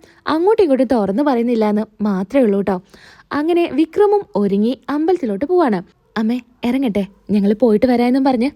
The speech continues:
വേദ ഇറങ്ങുകയാണ്. ആ മോളെ, വേഗം വായെന്നും പറഞ്ഞ്, ആ, വേദയെ പറഞ്ഞു വിടുകയാണ്. വിക്രമിന്റെ ബൈക്കിലും കയറിയിട്ട് വേദയും വിക്രമും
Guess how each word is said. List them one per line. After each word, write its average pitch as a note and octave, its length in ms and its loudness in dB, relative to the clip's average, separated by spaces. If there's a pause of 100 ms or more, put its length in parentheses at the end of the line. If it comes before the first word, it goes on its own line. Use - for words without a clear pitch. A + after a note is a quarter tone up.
(140)
വേദ D#4+ 220 4
ഇറങ്ങുകയാണ്. A3+ 460 2 (300)
ആ B3+ 100 0
മോളെ, G3 300 2 (180)
വേഗം G#3+ 280 2
വായെന്നും A#3+ 300 2
പറഞ്ഞ്, B3 340 0 (480)
ആ, B3 300 0 (120)
വേദയെ F4+ 600 4
പറഞ്ഞു F4+ 260 2
വിടുകയാണ്. A#3+ 340 2 (220)
വിക്രമിന്റെ F#4+ 400 0
ബൈക്കിലും A#3+ 420 -2
കയറിയിട്ട് B3+ 380 0 (320)
വേദയും F4+ 400 4
വിക്രമും A3+ 460 -2